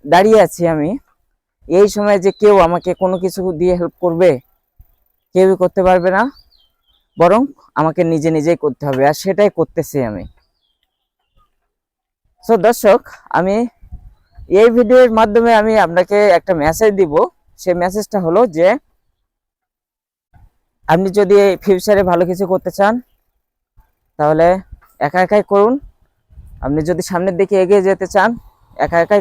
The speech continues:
করতে হবে, কারণ আপনি যখনই ভালো কিছু করতে যাবেন, তখনই আপনার পিছ থেকে টান দেওয়ার মানুষের অভাব হবে না। তাই যা কিছু করবেন, গোপনে করবেন,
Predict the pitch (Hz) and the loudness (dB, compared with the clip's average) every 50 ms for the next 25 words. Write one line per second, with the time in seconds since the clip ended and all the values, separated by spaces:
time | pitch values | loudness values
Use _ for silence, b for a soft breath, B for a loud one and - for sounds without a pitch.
0 | - - 247 - - - 214 214 208 190 220 254 339 - - - - - - - | -2 -2 -6 -6 -4 -4 -2 0 0 2 0 -2 -2 -2 -10 -16 -16 -14 -14 -14
1 | - - - - - - 208 214 220 196 170 185 254 262 _ _ _ _ _ _ | -14 -14 -16 -14 -6 0 2 4 4 4 4 2 0 -4 _ _ _ _ _ _
2 | _ _ _ _ _ _ _ _ _ _ _ _ _ _ _ _ _ _ _ _ | _ _ _ _ _ _ _ _ _ _ _ _ _ _ _ _ _ _ _ _
3 | _ _ _ _ - - 165 196 214 214 180 175 214 214 - 240 240 220 214 180 | _ _ _ _ -4 -2 -2 0 0 0 0 0 0 0 2 0 0 2 0 0
4 | 185 196 196 208 185 214 202 214 202 196 208 202 - 208 196 208 196 196 208 202 | 2 2 2 2 0 0 -2 -2 -2 -2 -2 -2 0 0 2 2 2 2 2 -2
5 | 185 190 190 - - 202 190 196 196 190 175 170 175 170 170 165 156 _ _ _ | 0 -2 -4 -4 -2 -6 -4 -2 0 0 0 0 0 0 -2 -2 -2 _ _ _
6 | _ _ _ _ _ _ _ _ - 233 240 - _ - 226 208 240 214 _ _ | _ _ _ _ _ _ _ _ -4 -4 -4 -4 _ -6 -2 -2 -2 -2 _ _
7 | _ _ _ _ _ _ _ _ - - 190 202 214 208 220 220 226 220 202 - | _ _ _ _ _ _ _ _ -6 -4 -2 -2 0 2 2 4 4 2 2 -2
8 | _ _ _ _ _ _ 160 156 160 170 180 208 226 208 - 247 233 208 202 202 | _ _ _ _ _ _ -20 -16 -6 -4 -2 -2 -2 0 0 2 4 4 4 4
9 | 196 185 185 151 131 131 110 107 92 120 _ _ _ - 151 151 190 233 294 _ | 2 2 0 0 0 -2 -4 -4 -10 -12 _ _ _ -4 -2 0 0 0 -2 _
10 | _ _ _ _ - _ _ 127 160 180 185 208 196 247 220 - 214 202 196 226 | _ _ _ _ -20 _ _ -2 -2 0 0 -2 -4 -4 -2 -2 -2 0 0 -2
11 | 226 202 170 175 175 190 185 185 - 196 196 190 220 247 | -4 -2 -4 -2 -2 -2 -4 -2 -2 -2 -2 0 0 0